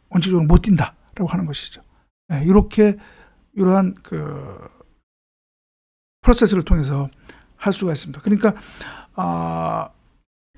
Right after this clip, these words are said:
원칙적으로는 가능, 아니, 원칙적이 아니지. 그 뛸 수는 있는데, 그러니까 예서-, 뭐 그런 경우는 제가 뭐 발생하지 않을 거로 보는데, 안 선수가 우리나라 국가대표에 뛰었잖아요. 지금 이번 파리 올림픽에. <laughs> 이제 중국 다음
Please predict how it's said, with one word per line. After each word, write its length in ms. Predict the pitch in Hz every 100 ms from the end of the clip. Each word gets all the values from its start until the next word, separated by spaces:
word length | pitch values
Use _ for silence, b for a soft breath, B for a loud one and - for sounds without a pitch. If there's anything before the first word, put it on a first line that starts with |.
| _ _ _ _ _ _ _ -
원칙적으로는 1700 | 202 220 - - 226 233 233 214 - _ _ _ _ _ _ - 226
가능, 280 | 220 214 240 233
아니, 140 | 190
원칙적이 440 | 165 185 180 214 202
아니지. 300 | 156 143 135 B B B B _
그 640 | 196 160 156 156 156 156 -
뛸 140 | 285
수는 200 | 269 311
있는데, 460 | 233 165 151 170 123 -
그러니까 240 | - - 170
예서-, 220 | 175 190
뭐 260 | 196 165 165 - - _ _ _ -
그런 180 | 208 196
경우는 300 | 185 202 185
제가 220 | 165 175
뭐 280 | 165 160 - B B
발생하지 360 | 165 175 175
않을 180 | 156 151
거로 180 | 165 170
보는데, 320 | 147 143 165 - B B
안 120 | 180
선수가 260 | 196 190 180
우리나라 260 | 175 190
국가대표에 520 | - 220 185 185 196 196
뛰었잖아요. 520 | 247 233 190 143 120 -
지금 360 | 170 156 151 -
이번 220 | 175 160 156
파리 160 | 190
올림픽에. 420 | 175 151 143 131 - b b _ _ -
<laughs> 220 | 143 -
이제 140 | 185 170
중국 320 | - 185 190
다음 280 | 190 180